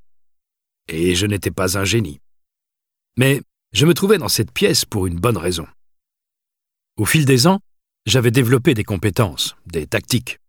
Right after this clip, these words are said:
et une approche globale des interactions humaines qui ne m'avaient pas seulement aidé à sauver des vies, mais, comme je le constate désormais, si je regarde en arrière,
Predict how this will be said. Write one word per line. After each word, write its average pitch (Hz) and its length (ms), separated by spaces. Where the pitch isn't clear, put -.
et 117 60
une 120 120
approche 107 340
globale 107 400
des 107 200
interactions 101 560
humaines 123 420
qui 127 220
ne 117 80
m'avaient 101 320
pas 95 100
seulement 101 400
aidé 104 240
à 95 80
sauver 80 320
des 98 120
vies, 147 200
mais, 123 200
comme 127 180
je 113 100
le 120 100
constate 110 420
désormais, 87 540
si - 160
je 95 100
regarde 95 340
en 82 80
arrière, 90 440